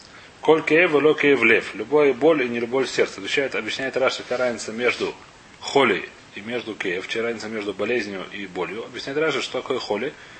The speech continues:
У холи арох амунуваль. У леху матиш коях. Длинная-длинная это самая болезнь.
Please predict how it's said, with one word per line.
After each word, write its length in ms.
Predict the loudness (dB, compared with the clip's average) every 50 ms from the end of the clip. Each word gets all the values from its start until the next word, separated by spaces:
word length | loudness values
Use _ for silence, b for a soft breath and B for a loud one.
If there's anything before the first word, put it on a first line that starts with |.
| B B B B B B B -2
У 80 | -2 -2
холи 280 | 2 4 4 6 6 6
арох 520 | 6 8 8 6 6 6 4 -2 -4 -6 -10 -14 -18 -20 -20 -20 -20 -20 -20 -20 -20 -20 -20 -20 -20 -20 -20 -20 -14
амунуваль. 640 | -10 -6 -4 -4 -2 0 2 4 4 4 2 0 -6 -14 -20 -20 -20 -20 -20 -20 -20 -20 -20 -12
У 100 | -6 -2
леху 280 | 2 2 2 2 0 -2
матиш 360 | -2 -2 -4 -4 -4 -6 -4
коях. 400 | -2 0 0 0 0 -2 -4 -8 -16 -16 -12 -8
Длинная-длинная 600 | -4 -4 -2 -2 -2 -4 -4 -4 -4 -4 -4 -6
это 140 | -6 -6
самая 420 | -6 -6 -6 -6 -6 -8 -8 -10 -10 -14 -14 -12
болезнь. 320 | -6 -4 -4 -4 -6 -8